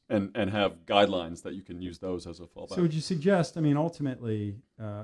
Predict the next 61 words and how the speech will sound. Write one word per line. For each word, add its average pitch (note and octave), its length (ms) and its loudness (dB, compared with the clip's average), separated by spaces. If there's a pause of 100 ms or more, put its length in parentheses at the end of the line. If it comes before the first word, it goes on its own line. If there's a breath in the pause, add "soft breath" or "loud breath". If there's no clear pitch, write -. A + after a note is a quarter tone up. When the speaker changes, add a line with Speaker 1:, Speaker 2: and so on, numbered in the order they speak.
Speaker 2:
you A#2 100 -2
know, A2+ 60 4
my A#2+ 100 4
next B2+ 280 4
question A#2 340 -4
is G2 100 -2
about G2 240 0
Speaker 1:
Yeah. G#2 60 4
Speaker 2:
nerves G#2 460 2
and F#2 100 2
nervousness, F#2+ 560 -2
since A#2+ 180 6
Speaker 1:
Mm-hmm. A#2 120 4
Speaker 2:
you, F#2 160 0
you G#2 60 -10
get G2 140 -4
up - 140 -12
there, G2 100 -10
and F#2+ 80 -4
I G2 80 -2
think F#2+ 180 -10
that's F#2 140 -10
something F#2 260 -8
everyone F#2 360 -6
can - 160 -16
relate F#2 380 0
to. F#2 40 -6
If E2+ 80 -2
Speaker 1:
Sure. G2 140 -2
Speaker 2:
you're G2 120 0
called G2 280 -6
upon F#2 380 -6
to - 80 -20
deliver F2+ 400 -8
a, F2+ 200 -12
a F#2 40 -10
speech - 580 -6
and, E2+ 160 -10
Speaker 1:
Mm-hmm. G#2+ 240 -2
Speaker 2:
you G#2+ 80 -2
know, F#2 60 -6
you F#2 120 -6
have F#2 80 -6
that F2+ 240 -12
sort F2+ 180 -14
of E2 120 -16
tense G2 260 -2
feeling F2+ 360 -4
in F2+ 40 -4
the F2+ 80 -6
butterflies F#2 540 -10
in F#2+ 60 -8
your F2 100 -10
stomach, F#2 340 -10
and G#2 80 -8
Speaker 1:
Yeah. A2 120 0
Speaker 2:
how G#2 40 0
you G2 80 0
deal G2 220 -4
with F#2 160 -10
that, F2+ 320 -12